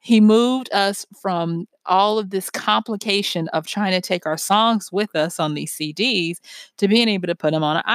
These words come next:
iPod. But that was just another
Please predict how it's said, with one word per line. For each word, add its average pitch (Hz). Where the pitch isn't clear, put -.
iPod. -
But 277
that 185
was 269
just 262
another 233